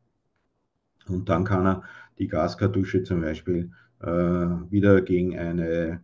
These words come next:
volle austauschen und so weiter und kann damit weiterfahren. Interessante Entwicklung. Ähm,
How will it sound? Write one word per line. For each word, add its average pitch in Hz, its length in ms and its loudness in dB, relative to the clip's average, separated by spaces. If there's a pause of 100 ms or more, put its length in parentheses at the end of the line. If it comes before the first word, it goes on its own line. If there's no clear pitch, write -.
(160)
volle 95 420 2
austauschen 87 1160 -4 (380)
und 87 220 -8
so 92 100 -4
weiter 80 320 -4
und 87 280 -2
kann 80 240 -8
damit 87 420 -2 (140)
weiterfahren. 95 760 -4 (280)
Interessante 98 680 -2
Entwicklung. 104 640 0 (480)
Ähm, 90 720 0